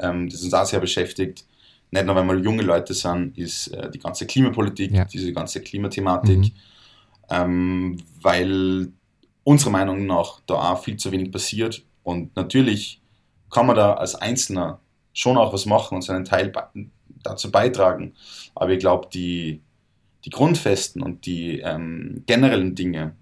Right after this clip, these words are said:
Speaker 1: und Veränderungen, ähm, müssen einfach auf politischer Ebene passieren. Ähm, weil viele Dinge, ähm, ich hab mir jetzt auch in letzter Zeit, weil unser Fotograf da, Arne Müseler, Shoutout,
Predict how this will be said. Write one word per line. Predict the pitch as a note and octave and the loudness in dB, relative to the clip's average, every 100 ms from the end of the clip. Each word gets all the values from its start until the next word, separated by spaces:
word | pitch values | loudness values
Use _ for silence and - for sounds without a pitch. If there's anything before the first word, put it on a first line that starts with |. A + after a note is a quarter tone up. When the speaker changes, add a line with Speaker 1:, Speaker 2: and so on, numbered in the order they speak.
| _ | _
Speaker 1:
und | - | -6
Veränderungen, | - F2+ A2 F#2+ F2+ F2 F2 - | -4 -4 -4 -2 -2 -4 -6 -8
ähm, | - E2+ - - - - | -10 -8 -10 -14 -20 -14
müssen | D#2 F#2+ F#2+ G2+ | -6 -2 2 2
einfach | F#2+ | 2
auf | F#2+ | -2
politischer | - G2 G#2+ G2+ F#2+ | -2 -4 -2 0 2
Ebene | E2+ F2 | 2 -2
passieren. | F2+ - D#2 D2+ - _ | -2 -4 -4 -6 -10 _
Ähm, | D#2+ D#2+ D#2+ - - | -8 -6 -8 -12 -6
weil | - | -4
viele | - F#2 F#2+ | -2 0 0
Dinge, | F2+ F#2+ F2+ F2+ - - - - - - | 2 2 2 2 -4 -20 -20 -20 -18 -6
ähm, | E2 D#2+ D#2+ D#2+ D#2 _ - | -2 -2 -4 -6 -10 _ -4
ich | F#2 | 0
hab | |
mir | F#2 | 0
jetzt | F#2 G2 | 2 4
auch | F#2+ | 4
in | F#2+ | 4
letzter | F#2+ - | 0 0
Zeit, | - F2+ F2+ | 2 4 4
weil | F#2+ | 2
unser | - F#2+ | 0 -8
Fotograf | - - - D#2+ - | -12 -10 -4 -4 -4
da, | - E2 D#2+ - _ _ _ _ - - | -2 -2 -4 -10 _ _ _ _ -14 -6
Arne | F2 F#2 | -4 0
Müseler, | F#2 G2+ F#2+ E2+ | 0 2 2 2
Shoutout, | - E2+ E2 - | 2 2 0 -4